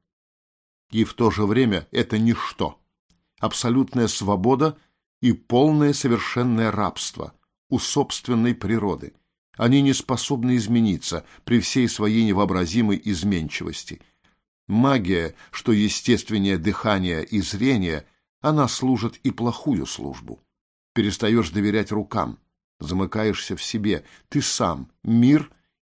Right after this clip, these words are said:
и весь этот мир в тебе, и он в твоей власти, а это соблазн. Тель покачала головой.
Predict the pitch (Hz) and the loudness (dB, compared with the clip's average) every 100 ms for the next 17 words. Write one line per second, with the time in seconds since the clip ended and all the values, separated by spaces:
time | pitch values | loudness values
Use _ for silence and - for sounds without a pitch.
0 | - 101 113 117 107 101 104 123 135 - | -4 2 2 2 -2 -4 0 2 0 -4
1 | - - 123 98 101 90 - 104 110 139 | -18 -6 -2 2 2 0 0 2 2 2
2 | 123 _ - - 95 104 117 80 87 78 | -2 _ -20 -6 -2 2 2 0 -2 -4
3 | - 101 90 _ - 80 73 - 110 120 | -6 -8 -8 _ -4 -4 -6 -8 -10 -10
4 | _ - - 101 120 71 65 - 73 _ | _ -14 -8 -6 -6 -6 -10 -12 -14 _
5 | _ _ _ _ _ _ _ _ _ _ | _ _ _ _ _ _ _ _ _ _
6 | _ - 107 101 - 85 78 - 85 78 | _ -6 -2 -2 -4 -10 -10 -6 -6 -4
7 | 82 78 82 76 | -6 -6 -8 -8